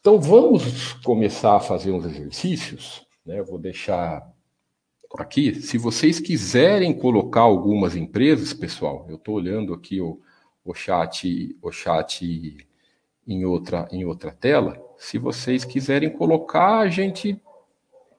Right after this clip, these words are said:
a gente brinca. Se não, vamos aí, eu vou pelo abecedário da Baster ponto com. Boa noite aí, Astro. Boa noite, André. Boa noite, Silva. Boa noite, Muller, né?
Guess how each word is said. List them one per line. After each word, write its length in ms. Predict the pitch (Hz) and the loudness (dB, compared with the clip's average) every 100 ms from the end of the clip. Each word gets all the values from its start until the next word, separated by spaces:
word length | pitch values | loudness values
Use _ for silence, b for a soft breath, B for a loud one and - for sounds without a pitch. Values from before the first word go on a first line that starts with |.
| _ _ _ _ - - _ _ | _ _ _ _ -20 -20 _ _
a 100 | 160 | -4
gente 280 | 156 160 156 | -2 -4 -4
brinca. 380 | 135 107 - 110 | -2 -2 -4 -8
Se 160 | - | -6
não, 440 | 170 180 247 - b b b b b b _ | 0 2 0 -4 b b b b b b _
vamos 440 | 110 135 151 131 | -2 0 -2 0
aí, 320 | 131 117 123 | 2 4 4
eu 120 | 131 113 | 4 4
vou 220 | 120 127 | 0 0
pelo 160 | 127 | 2
abecedário 880 | 120 123 120 131 92 104 104 92 85 - _ | 4 2 0 -2 2 4 4 2 -6 -16 _
da 140 | 92 92 | -8 -6
Baster 360 | 98 95 - | -4 -6 -10
ponto 280 | - 90 85 | -10 -12 -12
com. 240 | - 82 85 | -10 -8 -2
Boa 180 | 95 | -2
noite 480 | 92 101 95 - 85 | 0 0 0 -2 -6
aí, 180 | 85 95 | -4 0
Astro. 460 | 131 147 135 - 104 | 2 2 0 -6 -6
Boa 160 | 90 | -4
noite, 340 | 90 95 - - | -4 -6 -8 -16
André. 440 | 82 107 131 135 | -4 0 0 0
Boa 180 | 101 90 | -2 -4
noite, 240 | 92 - | -4 -6
Silva. 800 | - - 123 143 131 127 131 - B B B B B _ | -10 -2 2 2 4 4 4 0 B B B B B _
Boa 160 | 90 | -2
noite, 360 | 87 95 85 76 | 0 0 0 -4
Muller, 680 | 76 110 147 143 135 135 127 b b b b b b - | 0 4 6 6 6 2 -4 b b b b b b -10
né? 360 | 95 117 123 | -4 -4 -4